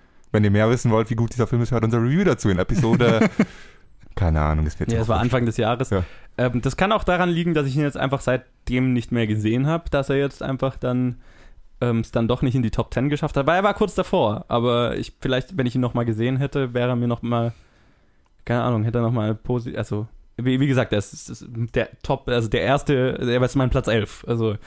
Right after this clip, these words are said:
Speaker 1: Okay.
Speaker 2: der, der, er, er wär, wär, also es, es hat mir sch-, ist mir schwer gefallen, ihn nicht mit reinzunehmen. Deswegen, ich will, ich kann, kann dir in keinem Punkt widersprechen. Es ist ein ziemlich großartiger Film.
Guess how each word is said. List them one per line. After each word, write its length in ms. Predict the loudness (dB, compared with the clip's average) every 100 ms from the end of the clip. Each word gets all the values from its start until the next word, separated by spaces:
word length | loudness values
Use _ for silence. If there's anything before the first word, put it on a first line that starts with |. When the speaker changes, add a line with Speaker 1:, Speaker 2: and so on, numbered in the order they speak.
| -8 -4
Speaker 1:
Okay. 200 | -2 0
Speaker 2:
der, 140 | 0
der, 140 | 2 2
er, 260 | 2 2
er 80 | 4
wär, 200 | 4 4
wär, 160 | 4 4
also 280 | 2 2 0
es, 160 | -2 -6 -16
es 100 | -4
hat 100 | -2 0
mir 140 | 0
sch-, 120 | -2 -10
ist 220 | -16 -4
mir 120 | -2 2
schwer 200 | 2 2
gefallen, 260 | 4 2
ihn 100 | 4
nicht 220 | 2 2
mit 160 | 0 2
reinzunehmen. 640 | 2 2 0 2 2 0 -2 -12 -20 -20 _ _ -4
Deswegen, 260 | 0 2 2
ich 120 | 2
will, 100 | -2
ich 120 | -2
kann, 220 | -2 -2 0
kann 140 | 0
dir 120 | 0
in 160 | 0 -2
keinem 280 | 0 0 0
Punkt 240 | 0 0
widersprechen. 540 | -2 0 -2 0 -2 -4 -10 -20 -20 -16
Es 80 | -10
ist 60 |
ein 60 | -10 -4
ziemlich 200 | -2 -2
großartiger 440 | -2 0 0 -2
Film. 360 | -2 0 0 -2